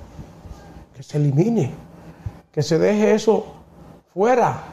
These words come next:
que ya el país tiene que salir a flote y dejar atrás ese odio.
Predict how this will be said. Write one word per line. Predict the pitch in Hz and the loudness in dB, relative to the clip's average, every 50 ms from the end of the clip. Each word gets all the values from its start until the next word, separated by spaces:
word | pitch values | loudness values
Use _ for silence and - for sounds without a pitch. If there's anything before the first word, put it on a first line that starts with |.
| - - - - - - - - _ _ | -20 -20 -20 -20 -20 -20 -20 -20 _ _
que | - 160 147 | -6 -6 -4
ya | 135 165 196 214 214 196 160 135 - - - - - - - - - - - - _ - | 0 2 2 2 2 0 -2 -6 -12 -16 -20 -20 -20 -20 -20 -20 -20 -20 -20 -20 _ -6
el | 190 180 180 147 | -2 -2 -2 0
país | 175 196 196 226 262 269 233 - - - - - - - - - - - - - - _ _ | 0 2 2 2 2 0 0 -2 -2 -4 -6 -10 -16 -20 -20 -20 -20 -20 -20 -20 -20 _ _
tiene | - 180 214 220 233 220 220 | -2 0 2 4 4 2 2
que | - 214 202 202 202 - - - - _ - - - - - _ _ | 2 2 2 2 2 -2 -12 -20 -20 _ -20 -20 -20 -20 -20 _ _
salir | - - - 185 185 214 247 262 285 | -12 -2 0 0 2 2 2 4 2
a | 202 | 2
flote | - - 127 127 107 - - 156 147 147 - - - - - _ _ | 2 2 2 2 2 2 2 -2 -4 -4 -4 -12 -20 -20 -20 _ _
y | - 170 | -6 -2
dejar | 160 170 147 160 190 196 | 0 0 2 2 2 2
atrás | 180 160 - 156 156 147 139 - - - - - - - - - - - - - - - - - - - _ - | 2 0 0 0 -2 0 -2 -2 -4 -4 -6 -8 -14 -20 -20 -20 -20 -20 -20 -20 -20 -20 -20 -20 -20 -20 _ -6
ese | 160 151 - - 156 143 | -4 -2 -2 0 0 2
odio. | 131 123 117 110 120 - | 2 2 2 0 -2 -4